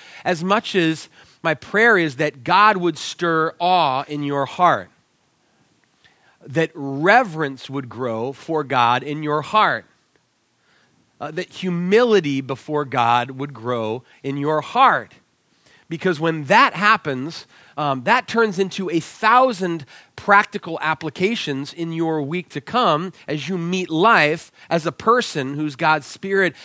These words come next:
has, has stirred up awe and reverence and humility in and adoration in. And notice in this chorus how we expect that that happens. Um,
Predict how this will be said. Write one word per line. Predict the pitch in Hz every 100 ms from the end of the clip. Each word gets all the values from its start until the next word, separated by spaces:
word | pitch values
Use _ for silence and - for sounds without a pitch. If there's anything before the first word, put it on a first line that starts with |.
| -
has, | 165 156 - - -
has | 156 139 - _ 165
stirred | - - 190 196
up | 185 -
awe | 160 170 170
and | 135
reverence | 117 117 139 151
and | 139 143
humility | 143 151 156 196 208 - 123
in | 113 117 110
and | 120
adoration | 127 135 139 139 190 - 156 117
in. | 127 117 - -
And | 160 175
notice | 226 285 240 - -
in | 180 180
this | 170 -
chorus | - 302 269 160 220 - - - _
how | 165 208
we | 220 240
expect | - - 151 -
that | 175
that | 202 196
happens. | 196 233 240 175 120 104 - _ - - 147
Um, | 143 131